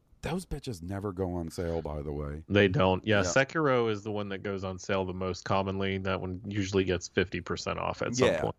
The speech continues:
Speaker 2: But
Speaker 1: At some point, I'm gonna jump on them all just because I could s-, foresee, you know,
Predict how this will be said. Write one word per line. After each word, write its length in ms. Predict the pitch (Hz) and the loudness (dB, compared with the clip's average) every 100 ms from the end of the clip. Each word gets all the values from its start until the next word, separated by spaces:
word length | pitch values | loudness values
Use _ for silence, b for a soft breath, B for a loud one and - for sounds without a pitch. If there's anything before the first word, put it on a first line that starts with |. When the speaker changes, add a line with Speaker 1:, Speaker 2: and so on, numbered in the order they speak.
| _ - | _ -6
Speaker 2:
But 100 | - | 2
Speaker 1:
At 160 | 143 | 2
some 220 | - 226 | 4 0
point, 240 | 269 277 170 | 2 0 2
I'm 140 | 160 | 2
gonna 260 | 131 143 120 | 2 2 0
jump 340 | 98 95 107 | -2 -2 0
on 160 | 101 95 | -2 -2
them 160 | 92 | -2
all 380 | 85 85 87 92 _ 107 | -2 0 0 -4 _ -8
just 260 | 101 113 | -2 -2
because 420 | - 104 104 90 82 | -2 0 2 2 0
I 140 | 87 | -2
could 200 | - 101 | -2 -10
s-, 300 | - - - - | -12 -16 -18 -18
foresee, 920 | - 110 92 - 107 101 101 92 87 - b b b b b | -8 -6 -6 -8 -4 -2 -2 -2 -4 -10 b b b b b
you 140 | 202 | -4
know, 360 | 143 92 87 | 0 0 0